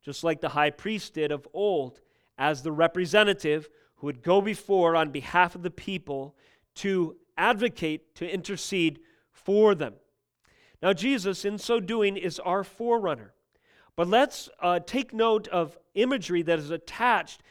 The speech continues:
to Christ as our forerunner that also appears in the text,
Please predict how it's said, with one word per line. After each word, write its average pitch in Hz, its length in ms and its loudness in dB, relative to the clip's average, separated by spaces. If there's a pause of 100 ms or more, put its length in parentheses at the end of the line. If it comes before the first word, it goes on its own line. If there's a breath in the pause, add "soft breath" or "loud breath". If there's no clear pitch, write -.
(160 soft breath)
to 165 100 -12
Christ 196 340 0
as 180 120 -6
our 190 120 0
forerunner 196 600 0
that 160 260 -4 (320 soft breath)
also 185 300 -4
appears 185 540 -6 (120)
in 151 80 -8
the 156 80 -4
text, - 640 -12